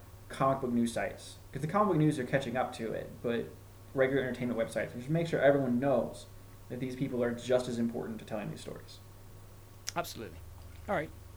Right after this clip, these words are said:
Speaker 2: Um, I think we should probably move on to our next segment. Like, okay, so each episode, Corey and I are going to set each other a book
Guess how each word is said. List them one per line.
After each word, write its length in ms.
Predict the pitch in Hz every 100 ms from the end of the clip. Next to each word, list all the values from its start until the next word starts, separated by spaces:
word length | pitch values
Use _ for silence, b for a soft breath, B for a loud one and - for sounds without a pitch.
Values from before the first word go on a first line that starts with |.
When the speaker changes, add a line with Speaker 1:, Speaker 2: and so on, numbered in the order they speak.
| -
Speaker 2:
Um, 320 | 165 165 160 156
I 60 |
think 280 | 147 190 -
we 60 | 160
should 180 | 143 -
probably 300 | - 156 135
move 320 | 131 127 123
on 180 | 123 120
to 380 | - 120 113 107 - - - - - 123
our 80 |
next 260 | 113 113 -
segment. 320 | - 117 104 - -
Like, 280 | 131 123 - -
okay, 140 | 143 123
so 160 | - -
each 320 | 175 - -
episode, 560 | 151 131 - - 101 104 - B B B B B B -
Corey 280 | - 135 151
and 100 | 139
I 220 | 101 98 -
are 120 | 117
going 260 | 107 104 107
to 320 | - - 101 98 - - - - - - - - - - - -
set 280 | - - 120
each 240 | - - -
other 260 | 104 101 98 - - - - - - -
a 80 | 101
book 440 | - 104 - -